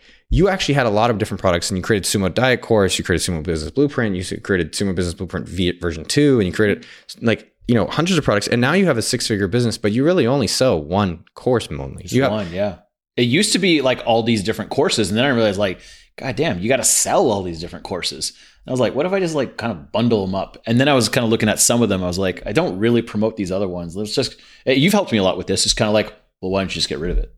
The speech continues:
Speaker 2: Why don't you just focus on the good one?" And so, so far, I was just like, "Yeah, it's kinda more fun just to focus on one good one and just to keep improving that one." So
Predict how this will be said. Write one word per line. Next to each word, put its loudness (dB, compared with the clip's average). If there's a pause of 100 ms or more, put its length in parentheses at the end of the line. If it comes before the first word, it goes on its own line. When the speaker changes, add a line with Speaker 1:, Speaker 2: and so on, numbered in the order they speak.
(120)
Speaker 2:
Why 0
don't 2
you 2
just -4
focus 0
on -6
the -8
good -2
one?" -16 (680)
And 2
so, 4
so 2
far, 4
I 4
was 2
just -2
like, 0 (340)
"Yeah, 0
it's -8
kinda 0
more 4
fun 0
just 0
to -2
focus 0
on -2
one 0
good 0
one -8 (140)
and -4
just 0
to -4
keep 2
improving -4
that -6
one." -12 (520)
So 0